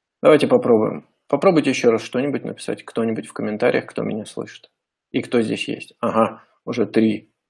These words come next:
э, участника присоединились. Мгм. Ну, хорошо. Как я понимаю, в любом случае,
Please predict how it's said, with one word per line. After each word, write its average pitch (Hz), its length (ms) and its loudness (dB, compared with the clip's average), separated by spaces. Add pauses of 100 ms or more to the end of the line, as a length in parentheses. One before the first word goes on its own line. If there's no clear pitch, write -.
(240)
э, - 500 -8
участника - 560 -8
присоединились. 123 920 -6 (4000)
Мгм. 110 320 -8 (1800)
Ну, 190 140 4
хорошо. - 460 0 (640)
Как 107 220 -2
я 113 140 6
понимаю, 127 800 2
в 117 140 -8
любом 113 340 -2
случае, 120 720 -2